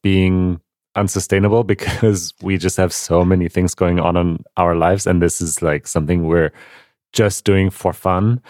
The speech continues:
and we're always kind of debating on how to keep it up, but we have some ideas on how to simultaneously publish more regularly and kind of reduce our workload by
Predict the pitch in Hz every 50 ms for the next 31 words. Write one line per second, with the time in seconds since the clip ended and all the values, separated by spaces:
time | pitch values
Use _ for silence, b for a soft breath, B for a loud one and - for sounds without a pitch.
0 | B B B B B B B _ - - 110 101 101 98 95 95 95 90 92 92
1 | 98 92 - - - 92 90 90 - - 92 - 90 90 87 92 92 92 - 90
2 | 87 82 76 80 85 85 87 85 87 87 87 87 82 82 _ _ _ _ _ -
3 | - 101 - - - - 92 85 90 107 110 - - _ _ _ - 92 90 -
4 | - 95 87 76 82 87 90 90 82 73 - - - - 92 92 87 85 87 73
5 | 85 87 90 92 92 - - 85 85 82 73 76 87 87 85 - - - 90 87
6 | 85 82 80 - B B B B B B B B B B B _ - - - 139
7 | 135 139 135 - 123 120 120 120 117 - - - 113 113 110 110 110 110 107 104
8 | 98 _ _ _ _ _ _ - 104 110 98 104 101 95 - - - - - -
9 | _ _ _ _ _ - 98 95 95 98 98 98 95 95 95 92 92 92 92 90
10 | 85 - _ _ _ _ _ _ _ - 101 104 104 98 110 107 107 110 110 113
11 | 117 117 113 120 - - _ - - 101 101 101 101 101 101 101 104 90 - -
12 | - - - 98 92 90 80 90 95 87 73 82 90 92 92 85 - - - 87
13 | 85 87 87 85 78 82 90 - - 110 110 110 113 110 - - - 87 80 80
14 | 78 76 73 71